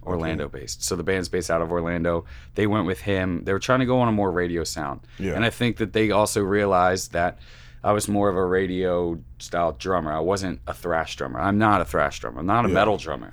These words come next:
Speaker 2: I didn't grow up playing metal. I grew up playing hip hop, and
Speaker 1: Yeah.
Speaker 2: I grew up playing pop music, country, and then when I was, like,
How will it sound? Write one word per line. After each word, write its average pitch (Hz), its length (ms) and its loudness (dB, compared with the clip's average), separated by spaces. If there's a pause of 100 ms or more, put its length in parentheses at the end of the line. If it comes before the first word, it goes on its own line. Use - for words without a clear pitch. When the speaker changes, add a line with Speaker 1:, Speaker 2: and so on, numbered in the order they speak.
Speaker 2:
I 98 80 -2
didn't 113 160 2
grow 92 240 4
up 92 180 4
playing 73 240 -2
metal. 73 200 -2
I 92 60 0
grew 98 180 0
up - 80 -6
playing 73 240 -2
hip - 280 -6
hop, 67 420 -4
and 92 100 -4
Speaker 1:
Yeah. 85 140 0
Speaker 2:
I 90 40 2
grew 90 200 0
up - 160 -8
playing 82 280 0
pop 90 300 2
music, 92 420 -2 (340)
country, 104 640 0 (280)
and 87 220 -4
then 113 240 2
when 101 100 0
I 98 60 0
was, 85 100 -2
like, 82 160 -2